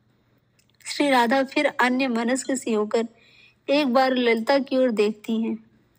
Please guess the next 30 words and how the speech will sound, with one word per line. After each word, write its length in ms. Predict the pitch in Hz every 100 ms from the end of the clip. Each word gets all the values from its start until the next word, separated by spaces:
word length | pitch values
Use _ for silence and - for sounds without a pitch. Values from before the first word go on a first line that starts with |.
| _ _ _
ललिता 400 | 233 233 226 254
कुछ 280 | 247 262 -
हंसती 320 | 220 214 -
हुई, 300 | 214 208 220 _ _ _ _ _ _ _ _ -
"तू 140 | 277
तो 160 | 285 330
भोली 480 | 247 233 240 269 226
है। 280 | 208 240 - _ _ _ - -
अरे, 460 | 220 247 269 269 _ - - - _
इसे 260 | 269 - 320
निर्गुण 480 | 269 262 262 294 269
भजन 340 | 254 240 233
कहते 320 | 233 214 214
हैं, 320 | 294 269 226 - _ _ _ _ _ _ -
वैरागी 540 | 233 247 233 233 285
साधु 360 | 320 262 233 247
गाया 280 | 220 214 208
करते 360 | 208 202 214
हैं।" 300 | 214 220 208 _ _ _ _ _ _ - 247
योगिनी 480 | 220 226 220 247 269 -
उच्च 260 | 285 277 285
स्वर 300 | 262 240 226
से 220 | 220 247
गाते 360 | 220 202 - 226
हुए, 200 | 226 302 - _ _ _ - - - _ _
"भेटू 520 | 226 240 262 254 294 285
सकल 460 | - 233 277 277
अंग 400 | 269 233 240 254
सावल 520 | 247 247 214 208 214
को।" 260 | 220 226